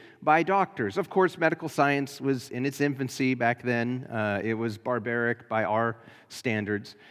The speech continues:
And so what ended up happening is they would come up with concoctions of herbs, or they would do bloodletting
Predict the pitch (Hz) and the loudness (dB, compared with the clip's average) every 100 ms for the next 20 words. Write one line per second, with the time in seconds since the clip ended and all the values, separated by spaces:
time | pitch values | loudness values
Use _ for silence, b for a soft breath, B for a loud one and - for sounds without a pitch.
0 | B - 143 139 131 175 156 151 180 208 | B -2 2 2 2 2 4 4 2 2
1 | 147 - 180 247 151 131 117 101 123 160 | 2 4 2 2 -2 -2 -2 0 2 0
2 | 139 143 135 127 113 - - 120 123 120 | 0 -2 -2 -2 -4 -6 -6 -6 -2 -2
3 | 117 131 113 98 98 165 160 160 139 131 | -2 -6 -6 -6 -2 0 2 0 0 -2
4 | 117 151 160 147 139 104 123 139 143 143 | 2 4 4 2 0 0 4 4 4 2
5 | 135 147 151 | 4 2 -2